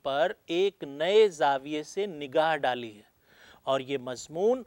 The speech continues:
उनके नसरी उसलूब की भी अच्छी मिसाल है।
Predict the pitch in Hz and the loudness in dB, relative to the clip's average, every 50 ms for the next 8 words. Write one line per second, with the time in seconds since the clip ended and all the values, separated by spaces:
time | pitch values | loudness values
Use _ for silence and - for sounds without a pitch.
0 | _ - 156 156 151 - - 156 135 135 139 151 - - - 202 220 208 180 156 | _ -12 -12 -12 -10 -8 -6 -6 -6 -4 -6 -8 -8 -8 -10 -6 -4 -2 -2 -2
1 | 139 - - 160 160 175 196 220 220 _ - - 143 127 123 185 240 - _ - | -2 -6 -10 -2 2 2 2 2 2 _ -12 -12 -12 -10 -10 -14 -16 -18 _ -6
2 | 156 160 - _ _ - - 254 247 208 156 131 - - 117 110 - 220 - _ | -6 -6 -6 _ _ -14 -10 -10 -8 -8 -8 -10 -10 -10 -12 -12 -14 -18 -20 _